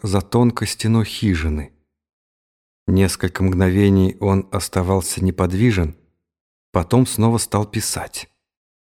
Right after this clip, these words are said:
Случилось так, как говорил незнающий улыбки юноша. Благодаря смелой помощи я неожиданно оказался на свободе,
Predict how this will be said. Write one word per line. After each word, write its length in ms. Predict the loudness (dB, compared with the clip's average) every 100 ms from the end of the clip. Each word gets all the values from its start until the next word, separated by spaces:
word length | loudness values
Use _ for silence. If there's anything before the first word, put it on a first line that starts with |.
| _ _ _ _ _ _ _
Случилось 600 | -6 -2 -2 2 0 0
так, 300 | -2 -2 -2
как 160 | -2 0
говорил 460 | 2 2 4 2 0 _ _ 0
незнающий 840 | 2 4 2 4 2 0 -4 -4
улыбки 440 | -4 -4 -6 -2
юноша. 560 | 0 2 0 -2 -10 -16 _ _ _ _ _ _ _ _ _ _
Благодаря 500 | 0 2 2 4 4
смелой 480 | 2 0 2 4 4
помощи 480 | 2 2 2 2 0
я 160 | 2 4
неожиданно 560 | 4 2 2 4 4
оказался 640 | 2 -4 0 0 0 -2 0
на 140 | 0
свободе, 680 | 0 -2 2 2 2 -2